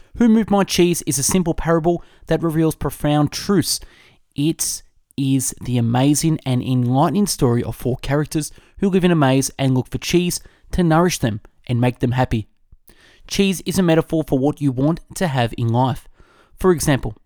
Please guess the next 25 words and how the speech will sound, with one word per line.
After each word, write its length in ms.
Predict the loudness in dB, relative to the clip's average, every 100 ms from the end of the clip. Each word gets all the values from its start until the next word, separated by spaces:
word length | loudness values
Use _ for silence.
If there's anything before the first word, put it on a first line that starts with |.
| -14
a 100 | -4
good 160 | -4
job, 340 | 2 2 2 -4 _ _ _
a 80 | -6
loving 300 | -2 2 2
relationship, 680 | 2 2 2 0 -2 -4 -6 -20 _ _
money 340 | 0 2 4
or 160 | 2 0
possessions, 600 | -2 0 0 0 -6 -8 _ _ _ -6
health 340 | -2 -2 -2 -4
or 140 | -2
spiritual 460 | -2 0 0 0 -4
peace 280 | -2 -2
of 140 | -4 -4
mind. 320 | -2 -2 -6 -14 -20 _ _ _ _ _ -20 -20 -2
The 80 | 2
maze 260 | 4 2 0
is 100 | -2
where 160 | 0
you 140 | 2 4
look 240 | 2 2
for 160 | -4 -2
what 260 | 0 -2
you 120 | -2
want, 340 | 0 0 0